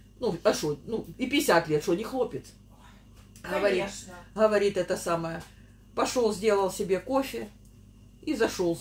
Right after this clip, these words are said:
Speaker 1: И, говорит, мы на него смотрим, он заходит, бутылка молока в руке. А он сам с-, с-, поставил молоко и смотрит. В кофе добавлял молоко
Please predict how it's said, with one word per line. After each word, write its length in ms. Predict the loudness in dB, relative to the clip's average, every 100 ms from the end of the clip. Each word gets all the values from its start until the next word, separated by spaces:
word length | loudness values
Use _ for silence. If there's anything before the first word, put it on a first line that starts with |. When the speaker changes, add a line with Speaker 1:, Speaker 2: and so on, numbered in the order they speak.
| -6
Speaker 1:
И, 140 | -8 -6
говорит, 460 | -2 0 2 0
мы 80 | -2
на 100 | 0
него 140 | 0 0
смотрим, 320 | -2 -2 -2
он 100 | -2
заходит, 400 | -2 0 0 -2 -8 -20 -18
бутылка 460 | -8 -2 0 2 2
молока 460 | 2 2 0 -2
в 60 | -2
руке. 360 | -6 -10 -14 -14 -20 -20 -20 -20 -20 -20 -20 -20 -20 -20 -20 -20 -20 -14 -8 4
А 160 | 8
он 180 | 8 6
сам 240 | 4 2
с-, 240 | 2 -6 -8
с-, 140 | -6 -4
поставил 480 | -2 2 4 6 4
молоко 400 | 4 4 2 0
и 60 |
смотрит. 480 | 0 -2 -2 -2 -6 -12 -20 -20 -20
В 100 | 2
кофе 280 | 4 4 4
добавлял 500 | 2 4 4 6 6
молоко 520 | 4 2 -2 -10